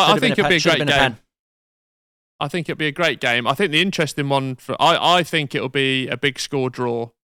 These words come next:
Speaker 1: Um, that's me personally. I think it should be a very attacking game and both going at
Speaker 2: I
Speaker 1: each
Speaker 2: think
Speaker 1: other.
Speaker 2: Spurs might, I know what, I think Spurs might struggle though because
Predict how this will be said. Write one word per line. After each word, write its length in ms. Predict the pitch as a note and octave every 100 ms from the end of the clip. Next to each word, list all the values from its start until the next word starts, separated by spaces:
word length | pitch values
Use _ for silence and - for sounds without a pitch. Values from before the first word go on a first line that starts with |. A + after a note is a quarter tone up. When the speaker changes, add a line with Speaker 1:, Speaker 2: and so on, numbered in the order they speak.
| _
Speaker 1:
Um, 460 | A#2 A#2+ A#2 A#2 - -
that's 240 | - -
me 200 | B2 A#2+ - - _ _ _ -
personally. 360 | A#2+ A#2+ A#2+
I 60 | A#2+
think 180 | B2+ A#2+
it 80 | A#2+
should 140 | B2
be 100 | B2+
a 20 |
very 220 | B2 B2 A#2+
attacking 340 | - B2+ C3
game 340 | A#2+ A#2+ A#2+ - _ _
and 120 | B2
both 200 | B2 A#2+
going 200 | - B2 A#2+
at 120 | -
Speaker 2:
I 40 |
Speaker 1:
each 60 | G#3
Speaker 2:
think 100 | D4
Speaker 1:
other. 120 | A3
Speaker 2:
Spurs 300 | G3 D#4+ B3+
might, 140 | A#3+ - _ _ _ _
I 60 | G#3+
know 140 | C4+
what, 200 | C#4+ A3+
I 80 | C#3+
think 180 | - B3
Spurs 280 | - C4+ A3
might 160 | G#3 D3
struggle 300 | G#3+ A#3+ F#3
though 160 | A#2+
because 460 | G#2 - D#3 C#3